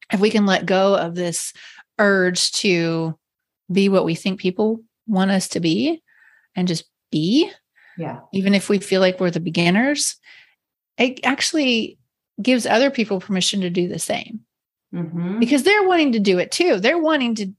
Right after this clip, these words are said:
Speaker 1: to explore other sides of themselves, but they don't think that, you know, it's for them. They, they're having the same conversations we're having, uh,
Speaker 2: Yeah.
Speaker 1: with ourselves as well.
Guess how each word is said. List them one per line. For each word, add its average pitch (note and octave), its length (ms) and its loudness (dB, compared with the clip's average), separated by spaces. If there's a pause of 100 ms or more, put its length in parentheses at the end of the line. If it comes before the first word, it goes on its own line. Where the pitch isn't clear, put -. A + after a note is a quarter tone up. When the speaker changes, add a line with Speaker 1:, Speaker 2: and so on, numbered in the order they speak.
Speaker 1:
to G#3 300 0
explore F#3 720 0
other F3 220 -2
sides E3+ 400 -4
of E3 100 -6
themselves, F3+ 640 -6
but G3+ 200 -10
they G3+ 120 -4
don't G#3+ 260 -4
think G#3 260 -6
that, F#3 160 -4 (500)
you F#3+ 80 -2
know, F3 80 2
it's F3 120 -4
for A#3+ 280 4
them. A#3+ 240 2
They, D3+ 100 2
they're A#3 220 2
having C4+ 240 0
the G#3 80 0
same B3+ 200 -2
conversations A3+ 600 -2
we're G3+ 120 2
having, F#3+ 260 0
uh, - 600 -10 (440)
Speaker 2:
Yeah. A#3 120 -4
Speaker 1:
with F#3+ 180 2
ourselves F#3 440 0
as E3+ 140 -4
well. G3+ 320 -6